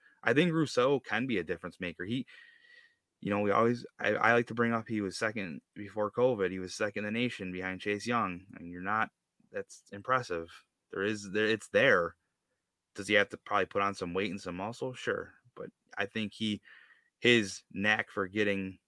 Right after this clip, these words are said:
past guys and getting to the quarterback, I think he has it. I think it's just gotta be a little bit more development side, which I actually think we probably need, I want a new D-line coach. So I hope Leslie Frazier goes. So.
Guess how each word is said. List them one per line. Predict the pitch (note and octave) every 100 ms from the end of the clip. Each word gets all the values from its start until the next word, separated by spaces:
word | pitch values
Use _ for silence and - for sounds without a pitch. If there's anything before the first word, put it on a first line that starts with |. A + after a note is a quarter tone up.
| _ -
past | G#2 G#2 -
guys | F#2 F#2 F#2
and | F2+
getting | G2 G2
to |
the | F2
quarterback, | - A2 G#2+ F2
I | E2+
think | G#2 A2+
he |
has | F#2+ G2+ F#2+
it. | D2+ -
I |
think | - G2 F#2+
it's | -
just | - F2+
gotta | F#2 F2
be | F2 E2+ E2 _ _ _ _ _ -
a |
little | G#2 G2+
bit | G2
more | G2 F#2
development | F2 F#2 G#2 F2+ F2
side, | - G2 - _ -
which | G2
I | G2 G2
actually | G#2+ A#2+ F#2
think | F2
we | F2 E2+
probably | G2 F#2 F2+
need, | E2+ -
I | F#2 - _ _
want | F2 F2 G2+ G2
a |
new | E2+ E2
D-line | E2+ E2 E2 D#2
coach. | - E2 -
So |
I | F2+
hope | F2 F2
Leslie | E2 D#2+
Frazier | - E2 D#2+
goes. | D#2+ D#2 D#2 - _ _ _ _ _
So. | - -